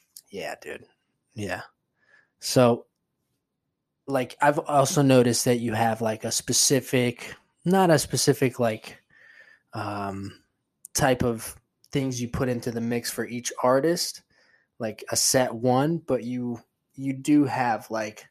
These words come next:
certain ones that you will put for an artist, right?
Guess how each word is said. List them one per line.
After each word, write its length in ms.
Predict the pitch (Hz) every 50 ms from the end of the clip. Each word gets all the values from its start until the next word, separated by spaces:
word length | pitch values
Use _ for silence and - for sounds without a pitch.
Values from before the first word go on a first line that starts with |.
| _ _ _ _ _ _
certain 580 | - - - - 135 127 110 120 123 123 123
ones 280 | 120 120 117 110 110 -
that 120 | 123 117
you 140 | 110 113 120
will 260 | 117 117 120 117 113
put 320 | 110 - - 123 110 98 - - _ _ _ _ _
for 280 | _ - - 120 113 104
an 120 | 104 98 -
artist, 580 | 107 110 104 95 92 90 - - - - - _ _
right? 280 | 120 120 123 131 135